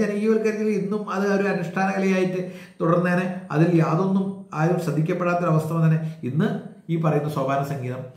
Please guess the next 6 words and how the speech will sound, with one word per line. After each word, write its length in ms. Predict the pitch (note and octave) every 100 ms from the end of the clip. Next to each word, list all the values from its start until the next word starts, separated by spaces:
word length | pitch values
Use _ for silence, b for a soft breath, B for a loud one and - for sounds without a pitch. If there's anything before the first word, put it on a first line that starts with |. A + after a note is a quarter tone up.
| B - A2+
ഏവരും 240 | C3+ C#3+ -
ശ്രദ്ധിക്കുന്ന 540 | B2 D3 D#3 D#3+ D#3 E3+ B2
ഒരു 100 | C#3 C3
തലത്തിലേക്ക് 640 | A#2 A#2+ C3+ C#3 C#3 F#3 - B B A#2+
അത് 80 | C3+
കൊണ്ടുപോകാൻ 400 | B2 A#2+ A#2+ A#2+